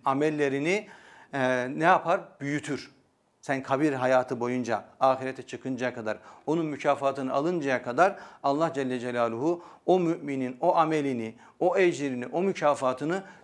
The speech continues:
büyütmeye devam eder. Orası büyür de büyür. Efendimiz sallallahu aleyhi ve sellem sadakayı cariye konusuna gelince arkadaşlar, böyle sadaka bu. Peki bir de sadakayı cariye var. Nedir sadakayı cariye?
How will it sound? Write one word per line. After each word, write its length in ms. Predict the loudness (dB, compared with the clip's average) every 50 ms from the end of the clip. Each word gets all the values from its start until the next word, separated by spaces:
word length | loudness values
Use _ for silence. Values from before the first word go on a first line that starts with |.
| _ -6
büyütmeye 680 | -2 0 2 2 0 0 -2 0 2 2 2 2 0 -6 -14 -20 _ _ 0
devam 400 | 2 6 6 8 6 6 2 -2
eder. 260 | -6 -8 -8 -10 -12 _ _ 0
Orası 480 | 2 4 4 4 2 0 -4 -10 -8 -6
büyür 500 | -4 -2 0 0 0 0 0 0 2 2
de 280 | 2 2 2 0 -6 -16 -20 _ -10 -6
büyür. 320 | -6 -4 -6 -6 -10 -18 _ _ _ _ _ _ _ _ _ _ _ _ _ _ _ _ _ _ _ _ _ _ _ _ _ _ _ _ _ _ _ _ _ _ _ _ _ _ _ _ _ _ _ _ _ _ _ _ _ _ -20 _ _ _
Efendimiz 360 | -2 2 2 4 4 2 0 2
sallallahu 380 | 2 4 4 4 6 6 4
aleyhi 160 | 4 4 0
ve 20 | 0
sellem 320 | -2 0 2 2 0 0 -6 -20 _ _ _ _ _ _
sadakayı 440 | -6 -2 0 0 0 0 -2 -2 0
cariye 380 | 2 2 2 4 2 0 0
konusuna 360 | 0 -4 -6 -6 -6 -8 -6
gelince 380 | -6 -4 -4 -4 -4 -4 -8 -12
arkadaşlar, 560 | -12 -14 -16 -18 -18 -18 -16 -16 -16 -16 -8 -4
böyle 120 | -4 -4 -2
sadaka 420 | -2 -4 -2 -2 0 2 2 2
bu. 160 | 2 0 -2 -6 -20 _ _
Peki 280 | -8 -8 -8 -6 -2 -2
bir 140 | -2 0 0
de 140 | -2 -4 -4
sadakayı 520 | -6 -4 -2 -2 -2 -2 -4 -8 -10 -8
cariye 460 | -4 0 2 2 4 4 2 2 0
var. 200 | 0 -4 -8 -16 _ _ _ -2
Nedir 240 | -2 0 0 0 -2
sadakayı 420 | -2 -4 -6 -6 -6 -8 -10 -8
cariye? 460 | -4 -4 -4 -2 -4 -4 -6 -6 -10